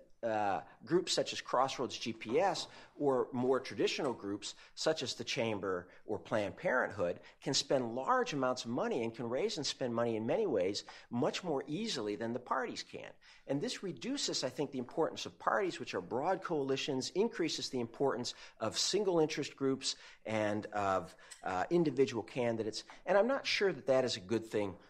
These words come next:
uh, for, uh, the political system. But I would note that that can be resolved primarily by simply making it easier for parties and candidates to raise money directly, uh, rather than try to put Citizens United back in the box, which, uh,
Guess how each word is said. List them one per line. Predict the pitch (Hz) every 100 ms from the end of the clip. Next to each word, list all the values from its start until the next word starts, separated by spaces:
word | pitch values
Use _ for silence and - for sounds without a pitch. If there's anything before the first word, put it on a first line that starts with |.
| -
uh, | - 87 76 64 -
for, | - 101 92 87 69 95
uh, | 85 82
the | 90
political | - 104 90 90
system. | - - - 104 - - -
But | 208
I | 202
would | 247 240
note | 185 170
that | 165
that | 170 151
can | 160
be | 143 135
resolved | 123 110 139 226 180 127 -
primarily | 147 131 131 240 156 110
by | 113
simply | 117 - 147 131
making | 117 120 123
it | 107 -
easier | 196 247 107 101
for | - 113
parties | - 104 104 104 104
and | 92
candidates | 113 123 127 95 -
to | - 90
raise | 82 90 104 101
money | 85 78 80 - - - 104
directly, | 120 123 220 - 82 - - - - -
uh, | 92
rather | 98 104 117 107
than | 98
try | 95 101 101
to |
put | - 101
Citizens | - 113 98 - 90
United | 90 90 110 101
back | - 87 -
in | 85
the | 87
box, | 175 226 - -
which, | 165 - 92
uh, | 87